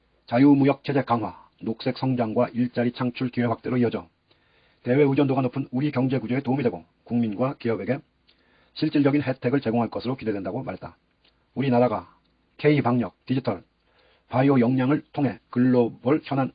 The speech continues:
해결 논의에 기여한다는 점에도 의미를 부여했다.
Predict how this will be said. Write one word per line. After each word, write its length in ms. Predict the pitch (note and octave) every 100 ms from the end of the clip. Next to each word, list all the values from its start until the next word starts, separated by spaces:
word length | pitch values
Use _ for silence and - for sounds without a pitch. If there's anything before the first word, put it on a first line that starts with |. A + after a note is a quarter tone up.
| _ _ _ -
해결 340 | B2 A#2+ B2
논의에 340 | A2+ A2+ B2+ B2+
기여한다는 540 | - A#2+ A#2+ B2 C3 B2 _ -
점에도 400 | A#2 B2+ D3 - -
의미를 320 | A#2 A#2 D3+
부여했다. 420 | - G#2 - -